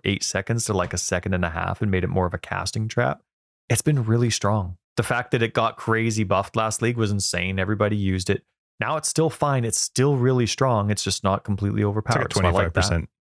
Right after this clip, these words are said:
Speaker 2: decrease in damage, yeah.
Speaker 1: Yep. Uh, Explosive Arrow, I really like that change because it,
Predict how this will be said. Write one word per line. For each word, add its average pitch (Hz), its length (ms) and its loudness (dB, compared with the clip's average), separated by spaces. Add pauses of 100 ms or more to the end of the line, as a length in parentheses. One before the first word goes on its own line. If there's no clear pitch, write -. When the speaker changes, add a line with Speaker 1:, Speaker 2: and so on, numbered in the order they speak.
(280)
Speaker 2:
decrease 82 360 0
in 82 60 0
damage, 80 280 0
yeah. - 60 -2 (520)
Speaker 1:
Yep. 311 120 -2 (480)
Uh, 110 180 -2
Explosive 123 580 0
Arrow, 156 420 2
I 110 180 2
really 110 300 4
like 101 280 2
that 101 240 0
change 147 340 0
because 110 320 2
it, 110 160 0